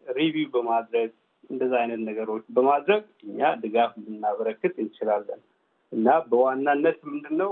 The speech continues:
በአገር ውስጥ በቂ ልምድ አለ። ፕሮጀክቶቹም ቀስ በቀስ አገሪቱ አድጋ በደረሰችበት ደረጃ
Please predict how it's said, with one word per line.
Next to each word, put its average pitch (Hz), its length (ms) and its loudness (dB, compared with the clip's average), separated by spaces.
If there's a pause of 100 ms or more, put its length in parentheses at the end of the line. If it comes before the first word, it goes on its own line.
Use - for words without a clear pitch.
በአገር 107 460 2
ውስጥ 185 260 -2 (680)
በቂ 117 300 -2
ልምድ 123 300 0
አለ። 107 240 -2 (760)
ፕሮጀክቶቹም 113 760 0 (260)
ቀስ - 300 0
በቀስ 123 380 2 (280)
አገሪቱ 113 480 2
አድጋ 113 260 2 (120)
በደረሰችበት 131 760 0
ደረጃ 110 300 0